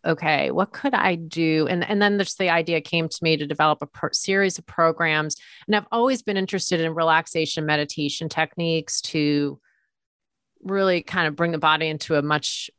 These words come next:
uh, uh, much stronger, like, homeostasis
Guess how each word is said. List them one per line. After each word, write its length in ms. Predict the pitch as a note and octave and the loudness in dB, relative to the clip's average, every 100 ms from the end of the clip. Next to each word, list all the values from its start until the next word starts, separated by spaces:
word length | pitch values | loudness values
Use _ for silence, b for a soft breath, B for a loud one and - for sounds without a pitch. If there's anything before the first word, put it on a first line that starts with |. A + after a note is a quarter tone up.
| - | -12
uh, 280 | - - - - - - - _ - | -10 -10 -10 -12 -16 -18 -20 _ -6
uh, 280 | F3+ D#3+ D3 | 0 2 2
much 540 | E3 F#3 F#3 - - - | 0 0 0 -4 -10 -12
stronger, 520 | - - F#3+ E3+ E3 D#3 | -6 -4 0 0 2 0
like, 160 | D3 | -2
homeostasis 1500 | - G#3 F#3+ E3 - - - - E3+ E3 D#3+ G3+ G3+ G3 - | -2 0 2 2 0 -2 -4 -2 0 0 0 0 0 0 -2